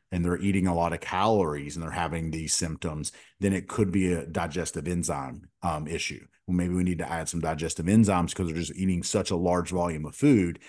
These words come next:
that they need help digesting those foods. So great question. I'm sorry that, that one's tough to answer directly, um, 'cause there's a lot of other information I'd like to ask, you know, to, to the person that had, you know,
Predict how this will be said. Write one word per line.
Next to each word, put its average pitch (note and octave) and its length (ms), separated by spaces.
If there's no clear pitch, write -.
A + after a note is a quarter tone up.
that F#2 140
they F#2 80
need F#2 180
help E2 280
digesting D#2 520
those C#2 160
foods. - 380
So F2 320
great D3 180
question. D3 420
I'm A#2+ 120
sorry B2 300
that, A#2 200
that B2+ 160
one's C3 400
tough - 440
to D3+ 120
answer C3+ 320
directly, A#2+ 680
um, G2 300
'cause G#2 100
there's G2 140
a G#2 60
lot G2+ 140
of G2 100
other F#2+ 400
information G2+ 500
I'd F#2 60
like F#2 180
to F#2+ 100
ask, G2 440
you G2 80
know, E2+ 100
to, F#2+ 380
to G2+ 220
the F2+ 100
person F2+ 400
that E2 120
had, F2 300
you F#2+ 140
know, D#2 260